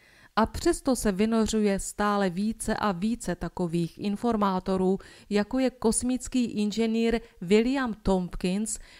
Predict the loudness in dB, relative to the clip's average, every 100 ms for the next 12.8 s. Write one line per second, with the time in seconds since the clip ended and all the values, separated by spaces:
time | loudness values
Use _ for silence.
0 | -2 2 4 4 2 0 0 0 2 0
1 | 2 0 0 -2 -2 -2 -2 0 0 2
2 | 0 0 0 -2 -2 -4 -6 -6 -8 -4
3 | -2 -2 -2 -10 -6 0 2 2 0 0
4 | 0 0 0 -4 -6 -4 -4 -8 _ _
5 | -20 -20 -8 2 4 4 0 0 -2 -4
6 | -4 -2 0 0 0 0 0 0 2 2
7 | 2 -4 -14 _ _ _ -20 -8 4 4
8 | 6 4 4 2 4 4 6 4 2 2
9 | 2 2 0 0 -2 0 0 -2 -8 -20
10 | -2 0 2 0 0 0 2 2 2 0
11 | 0 0 0 0 0 -2 -2 0 2 2
12 | 2 0 0 2 2 0 0 -2